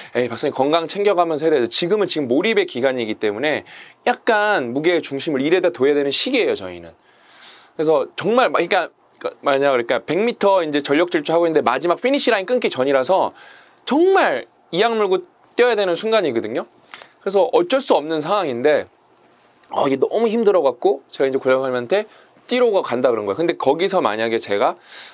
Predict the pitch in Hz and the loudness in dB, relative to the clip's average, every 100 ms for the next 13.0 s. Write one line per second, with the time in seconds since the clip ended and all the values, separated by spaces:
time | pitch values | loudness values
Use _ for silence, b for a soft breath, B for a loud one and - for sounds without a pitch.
0 | B - 143 185 139 135 123 117 120 113 | B -6 -2 -2 0 0 -2 -4 -8 -6
1 | - 302 226 - - 90 - - 76 _ | 0 2 2 -2 -8 -10 -12 -18 -20 _
2 | _ b b b - 170 151 165 175 180 | _ b b b -4 -2 2 2 2 0
3 | 175 139 151 175 170 156 151 208 220 202 | 0 2 2 2 0 2 0 0 -2 0
4 | 175 - 123 131 120 - - 151 185 175 | 0 0 0 0 0 -2 0 2 2 2
5 | 175 165 147 131 147 147 147 123 95 98 | 2 2 0 0 0 0 0 0 -2 -2
6 | 117 143 B B - 131 160 170 160 151 | -4 -6 B B -2 0 2 0 0 2
7 | 147 175 175 - 131 147 160 151 170 95 | 0 0 0 0 -2 0 2 2 0 -2
8 | 92 104 85 B B B B - 175 165 | -4 -4 -4 B B B B 0 0 0
9 | 147 240 320 339 294 139 143 139 127 117 | -2 0 4 4 4 4 2 2 0 0
10 | 156 143 95 85 80 78 - 135 127 120 | 0 0 -2 -6 -12 -12 -4 -2 2 2
11 | 127 - 220 240 240 190 117 - 135 123 | 0 -4 -4 0 2 2 0 2 0 2
12 | 127 120 - - _ _ - 117 113 | 2 2 -2 -10 _ _ -18 -6 -4